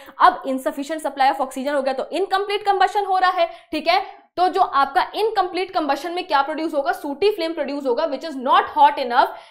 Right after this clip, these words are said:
in melt metals for weld, which is not hot enough to melt metals for welding। जो, जो हीट प्रोड्यूस करेगा वो उतनी सफिशिएंट नहीं है वेल्डिंग के लिए, इसीलिए ethyne and oxygen बढ़िया बढ़िया, बल्ले बल्ले, ethyne air no बल्ले बल्ले।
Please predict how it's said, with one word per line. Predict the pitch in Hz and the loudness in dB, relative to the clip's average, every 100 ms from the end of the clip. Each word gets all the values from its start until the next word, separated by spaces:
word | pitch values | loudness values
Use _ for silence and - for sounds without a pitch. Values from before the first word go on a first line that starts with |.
| _ - | _ -4
in | 320 392 392 240 | -2 -2 -4 0
melt | 277 311 302 240 254 | 2 2 -2 -8 -6
metals | 247 277 311 | -2 -2 0
for | 294 | -2
weld, | 214 262 | -2 -4
which | 339 | -2
is | 381 | -2
not | 285 339 - | 0 0 4
hot | 330 302 | 2 2
enough | 262 320 - | -2 -4 -4
to | 339 | -4
melt | 254 311 392 320 | 2 2 2 -2
metals | 247 - 302 440 - - - | -4 0 0 0 -6 -20 -2
for | 262 294 370 196 | 2 4 2 -2
welding। | 226 214 226 214 | -2 -2 -4 -6
जो, | 220 262 262 | -2 2 2
जो | 302 | 0
हीट | 320 311 415 | 0 2 2
प्रोड्यूस | 349 294 311 | 2 -4 -4
करेगा | - 220 220 277 | -4 -4 -4 -4
वो | 311 | -6
उतनी | 240 262 339 | -8 -10 -10
सफिशिएंट | 233 226 233 269 226 | -10 -12 -8 -8 -8
नहीं | 220 208 | -10 -4
है | 240 392 - - 226 | 0 0 0 -12 -4
वेल्डिंग | 240 220 269 254 | -4 -2 -6 -6
के | 226 | -6
लिए, | 269 | -6
इसीलिए | - 269 262 349 - | -8 -8 -6 -6 -8
ethyne | 277 - 254 339 440 | -12 -6 -2 0 0
and | 427 392 | 2 2
oxygen | - 330 403 285 233 | 0 -2 0 0 2
बढ़िया | 349 392 | 4 6
बढ़िया, | 339 302 339 | 4 2 0
बल्ले | 240 269 320 | 2 2 2
बल्ले, | 311 262 311 - - - | 2 2 0 0 -10 -8
ethyne | 285 277 285 294 370 254 | -6 -2 0 0 0 2
air | 285 403 320 | 4 4 8
no | 403 359 | 8 8
बल्ले | 254 220 | 4 -2
बल्ले। | 190 170 202 | -8 -8 -10